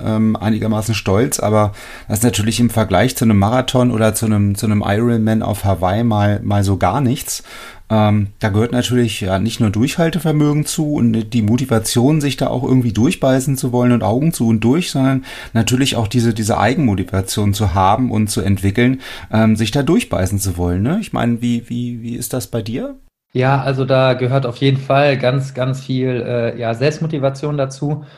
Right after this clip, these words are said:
Speaker 2: Und ich sag mal so, diese Trainingseinheit mit den anderen Jungs, ähm, die, die vereinfachen das, äh, auf vielen Wegen. Aber, äh, trotzdem ist natürlich, äh, oftmals ein Großteil der Arbeit, den man wirklich alleine machen muss.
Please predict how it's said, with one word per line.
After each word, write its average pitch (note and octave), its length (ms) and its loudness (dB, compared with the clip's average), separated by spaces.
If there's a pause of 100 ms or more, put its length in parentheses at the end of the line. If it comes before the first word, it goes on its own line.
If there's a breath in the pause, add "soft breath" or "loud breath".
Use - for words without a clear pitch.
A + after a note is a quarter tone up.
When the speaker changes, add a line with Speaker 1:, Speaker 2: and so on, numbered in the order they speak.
(140 loud breath)
Speaker 2:
Und B2+ 120 -6
ich B2+ 120 -4
sag B2+ 240 -2
mal C3+ 160 0
so, B2+ 160 -2
diese B2 220 -4
Trainingseinheit C3+ 680 0
mit C3+ 160 -4
den B2+ 140 -2
anderen C3 340 0
Jungs, D3 440 -2
ähm, B2+ 520 -4
die, B2 280 -4
die A#2+ 460 -6
vereinfachen C#3+ 640 -2
das, A#2+ 300 -2
äh, A2+ 300 -4
auf B2 160 -4
vielen C3 320 0
Wegen. B2 440 0 (360 loud breath)
Aber, A#2 1000 0
äh, D3 160 -16
trotzdem C#3 440 -2
ist B2+ 120 -8
natürlich, B2+ 480 -6
äh, A#2 180 -4
oftmals B2+ 560 -4
ein B2+ 60 -4
Großteil C3 600 -2
der B2+ 120 -2
Arbeit, B2+ 280 0
den B2 80 -6
man A#2+ 120 -4
wirklich C3+ 280 -6
alleine B2+ 280 -2
machen C#3 260 -2
muss. C#3 320 -2